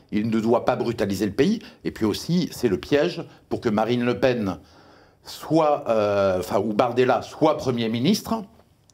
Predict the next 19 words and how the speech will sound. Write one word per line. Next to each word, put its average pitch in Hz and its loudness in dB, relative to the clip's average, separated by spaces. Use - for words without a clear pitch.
que - 0
le 147 6
R 123 4
N 127 0
soit 123 -2
majoritaire 98 -2
et - -10
qu'il 107 -12
puisse 107 -12
pas 120 0
gouverner. 117 -2
Parce - -14
que 101 -4
si 123 -4
la, 107 4
l'Union 170 2
européenne 151 2
contre 131 0
lui, 101 -6